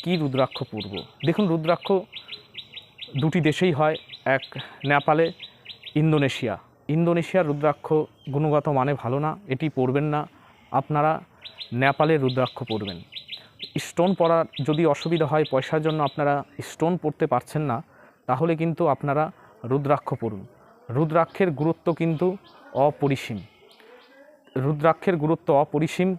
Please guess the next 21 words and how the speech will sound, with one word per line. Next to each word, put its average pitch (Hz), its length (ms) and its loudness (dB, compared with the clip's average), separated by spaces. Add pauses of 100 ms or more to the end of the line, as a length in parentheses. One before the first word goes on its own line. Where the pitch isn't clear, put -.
তাই 151 200 4
আপনাদেরকে 156 520 0
একটি 147 240 -4
কথাই 160 260 0
বলবো, 151 280 0
আপনারা 139 440 0 (320)
রুদ্রাক্ষ 151 500 0
ধারণ 123 300 -2
করুন। 95 300 -8 (460)
যারা 143 320 2 (100)
পয়সার 151 380 2 (420)
বিভিন্ন 160 320 2
অর্থের 156 260 -2
সমস্যায় 156 500 -2
ভুগছেন, 160 500 -2 (420)
ব্যবসায়িক 139 480 0
সমস্যায় 160 460 0
ভুগছেন, 165 500 -4
আহ, - 600 -10
অর্থাৎ 143 300 -2 (180)
ব্যবসায় 156 540 2